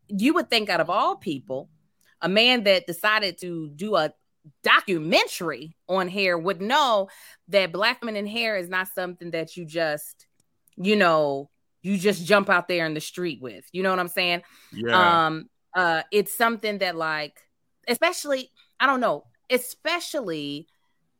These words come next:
Speaker 1: being that the joke wasn't that good. <laughs> Let's just start there. And
Speaker 2: Mm.
Speaker 1: it was, it was, it was like,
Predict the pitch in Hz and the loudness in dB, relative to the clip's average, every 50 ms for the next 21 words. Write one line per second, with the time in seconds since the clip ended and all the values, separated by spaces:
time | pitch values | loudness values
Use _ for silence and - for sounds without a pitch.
0 | _ - 160 156 233 254 254 254 240 202 196 190 190 185 175 175 190 196 - 190 | _ -10 -4 -2 0 2 2 2 2 0 -2 -4 -6 -6 -4 -2 -2 -2 -2 -4
1 | 170 151 - 202 214 254 262 - 269 269 254 240 233 240 226 202 170 180 196 185 | -4 -2 2 2 2 2 2 0 -2 -2 -2 -2 -2 -2 -2 -2 -2 0 0 2
2 | 160 165 185 240 - - 202 165 - - - 247 - - - 277 - - - 311 | 4 2 2 2 0 -4 -6 -6 -6 -8 -6 -6 -6 -4 -6 -6 -6 -4 -4 -4
3 | 240 247 - - - - 240 226 254 294 - 196 - 208 220 190 202 262 262 254 | -4 -4 -6 -8 0 4 4 6 6 4 0 -4 -4 -4 -2 -2 -2 -2 -4 -6
4 | _ _ - - - - - - _ - 277 302 339 349 330 320 302 - 247 220 | _ _ -20 -18 -18 -18 -20 -14 _ 2 4 4 4 4 4 2 2 0 -2 -6
5 | - 240 262 269 240 262 254 240 214 - _ - 262 262 240 247 226 208 - - | -4 -4 -4 -2 0 0 0 0 -2 -8 _ -6 -4 -2 -2 -2 -2 -4 -6 -18
6 | _ _ - 240 254 240 247 214 226 220 214 208 202 - | _ _ -6 -6 -4 -4 -4 -4 -2 -2 -2 -2 -2 -6